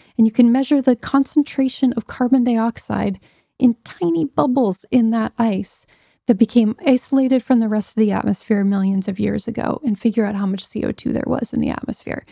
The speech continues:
And so it's an incredibly creative field, um, one that's a young field, and it's really helped us to understand and situate our current climate within the context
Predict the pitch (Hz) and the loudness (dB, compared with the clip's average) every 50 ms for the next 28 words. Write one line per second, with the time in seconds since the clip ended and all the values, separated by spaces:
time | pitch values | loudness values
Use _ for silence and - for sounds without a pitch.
0 | _ _ _ _ - - - _ - - 247 220 - 254 233 220 226 - 262 247 | _ _ _ _ -20 -20 -20 _ -2 0 0 2 2 2 2 2 0 0 -2 0
1 | - 240 240 226 - - - 339 349 359 285 269 254 214 190 - - - - - | 2 2 2 2 0 -4 -4 -2 0 0 2 0 0 0 -2 -6 -14 -18 -8 -2
2 | 233 226 202 196 190 190 190 196 226 254 277 294 294 294 - - - _ _ _ | -2 0 0 0 0 0 0 0 0 0 0 0 -2 -2 -4 -10 -20 _ _ _
3 | - - _ _ - 262 254 269 294 302 311 294 254 - - _ - 240 220 208 | -16 -16 _ _ 0 2 2 2 0 0 0 -2 -2 -4 -4 _ 0 0 2 2
4 | 202 190 196 208 214 220 226 220 202 - 196 180 180 214 202 208 226 240 - - | 0 0 0 0 2 2 0 0 -2 -4 -4 -4 -2 -2 0 0 0 -2 -2 -4
5 | - 233 240 254 262 269 247 - _ - _ _ - - - - - - 240 240 | -6 -4 -2 -2 -2 -4 -4 -6 _ -20 _ _ -20 -20 -20 -4 0 2 2 2
6 | 220 - - 254 262 277 269 - - - 311 320 _ - - 247 226 - - - | 2 0 2 2 2 2 0 -4 -6 -8 -8 -8 _ -4 -2 -2 -2 -4 -10 -16
7 | - - - - 240 226 220 214 208 202 - _ _ _ _ _ _ _ - - | -18 -10 -4 -2 0 0 0 0 -2 -4 -8 _ _ _ _ _ _ _ 0 2
8 | 269 262 269 302 277 247 - - - 214 202 196 196 196 190 269 226 202 - - | 2 2 2 0 -2 -4 -6 -6 -4 -2 -2 -2 -2 -4 -4 -2 -2 -4 -4 -6
9 | - - - 254 - - - 226 190 175 - - - - 226 202 185 - - - | -12 -12 -12 -12 -6 -2 -2 -2 -2 -2 -4 -8 -8 -6 -6 -6 -6 -8 -10 -8
10 | - 240 233 220 208 214 302 330 _ _ _ _ _ - - - 240 233 233 196 | -4 -2 -2 0 -2 -4 -6 -10 _ _ _ _ _ -10 -4 0 0 2 2 0
11 | 190 - - - 277 - _ _ _ _ - 233 202 - 262 269 269 254 226 - | -2 -4 -4 -6 -8 -10 _ _ _ _ -2 -2 0 2 4 2 2 2 -2 -2
12 | - - 233 240 233 - - - - - 202 - - - - - - - | -2 0 0 0 0 -2 -4 -8 -6 -6 -6 -8 -10 -20 -20 -20 -20 -20